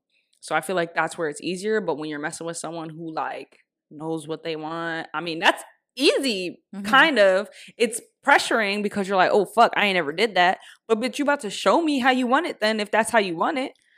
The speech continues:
Speaker 2: True. Um, and y'all could go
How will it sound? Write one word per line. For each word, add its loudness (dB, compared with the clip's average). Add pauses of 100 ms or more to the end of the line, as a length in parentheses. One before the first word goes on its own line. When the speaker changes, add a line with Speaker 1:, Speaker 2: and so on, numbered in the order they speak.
(440)
Speaker 2:
True. -10 (540)
Um, -2
and -10
y'all -2
could -10
go -4